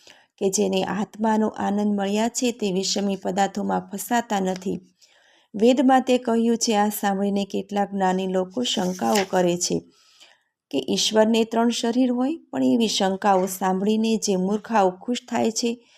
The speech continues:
તે ખુશ થાય છે, અને શંકાઓ સાચી જરાય નથી.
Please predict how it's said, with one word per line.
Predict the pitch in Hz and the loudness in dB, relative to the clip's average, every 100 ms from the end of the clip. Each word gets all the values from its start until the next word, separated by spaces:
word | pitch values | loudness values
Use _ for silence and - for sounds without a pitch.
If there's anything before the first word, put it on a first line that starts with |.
| _ - | _ -8
તે | 202 | -8
ખુશ | - 240 226 - | -2 -4 -2 0
થાય | 233 196 | 4 4
છે, | 196 185 | 2 0
અને | 175 180 | 0 0
શંકાઓ | 190 185 185 214 254 | -2 -2 -2 -2 -2
સાચી | 285 - 180 180 247 | -4 0 2 2 -6
જરાય | 214 180 180 254 | -4 -4 -2 0
નથી. | 262 208 - 170 | -2 -4 -10 -12